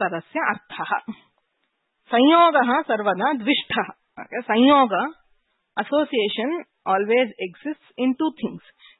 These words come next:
It is not only in one। इदानीं चैत्रे-, चैत्रस्य ग्रामेण सह यत्र संयोगः,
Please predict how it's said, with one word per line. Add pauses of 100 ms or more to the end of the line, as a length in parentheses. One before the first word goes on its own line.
It
is
not
only
in
one। (480)
इदानीं
चैत्रे-,
चैत्रस्य
ग्रामेण
सह
यत्र
संयोगः,